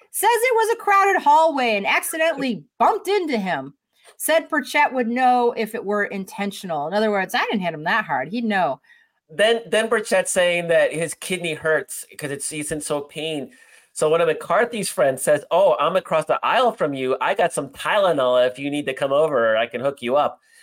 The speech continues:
Speaker 1: Seri-, is this for real?
Speaker 2: It's for real.
Speaker 1: Oh, my God. And then, okay, and then Ken Buck, who's also one of the eight Republicans who voted against, uh, to oust McCarthy,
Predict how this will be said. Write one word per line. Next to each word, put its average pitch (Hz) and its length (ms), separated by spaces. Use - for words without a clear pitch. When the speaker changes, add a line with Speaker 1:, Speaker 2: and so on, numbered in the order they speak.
Speaker 1:
Seri-, 320 360
is 240 120
this 349 140
for 392 160
real? 233 240
Speaker 2:
It's 254 180
for 285 140
real. 302 640
Speaker 1:
Oh, 330 200
my 330 160
God. 339 460
And 320 160
then, 403 320
okay, 320 320
and 302 160
then 359 360
Ken 330 300
Buck, 403 280
who's 269 200
also 370 420
one 277 180
of 240 100
the 247 120
eight 240 140
Republicans 233 640
who 247 160
voted 220 380
against, 214 500
uh, 214 140
to - 200
oust 214 240
McCarthy, 214 680